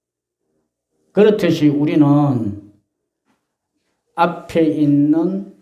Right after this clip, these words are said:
상을 바라보고, 하나님이 기뻐하시고 기뻐하셔서 하나님이 주시는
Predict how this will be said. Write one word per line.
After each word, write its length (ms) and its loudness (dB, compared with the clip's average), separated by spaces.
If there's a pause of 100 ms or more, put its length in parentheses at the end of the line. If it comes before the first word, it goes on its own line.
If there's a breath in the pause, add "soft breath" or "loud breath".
(520)
상을 580 -2
바라보고, 480 -4 (1900)
하나님이 800 0
기뻐하시고 1200 -8 (420)
기뻐하셔서 920 -2
하나님이 600 -4
주시는 1040 -4